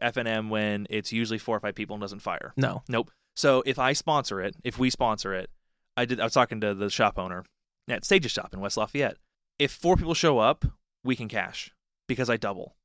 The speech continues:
Speaker 2: Yeah.
Speaker 1: It takes eight to cash. Eight gives us, eight gives us a tournament, you know, that he can, like, afford to give money back. And so as long as four people show up,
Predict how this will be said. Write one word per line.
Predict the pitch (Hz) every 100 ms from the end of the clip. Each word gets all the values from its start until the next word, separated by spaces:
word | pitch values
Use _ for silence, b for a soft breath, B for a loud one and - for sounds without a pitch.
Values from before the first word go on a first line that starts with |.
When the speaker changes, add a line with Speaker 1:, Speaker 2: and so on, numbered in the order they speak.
| _ -
Speaker 2:
Yeah. | 104 120
Speaker 1:
It | 120
takes | 123 -
eight | 123 139 -
to | 170
cash. | 135 110 143 - - - -
Eight | 120 -
gives | 123
us, | 123 -
eight | 131
gives | 139 139
us |
a | 127
tournament, | 131 117 117
you | 117
know, |
that | 107
he | 120
can, | 113
like, | 107 104 -
afford | 117 - 123
to | -
give | 104 110
money | 107 104 113
back. | 131 147 185 - - _ _ -
And | 123
so |
as | 120
long | 139 127
as | -
four | - 151 165
people | 185 170
show | - 185 226
up, | 131 95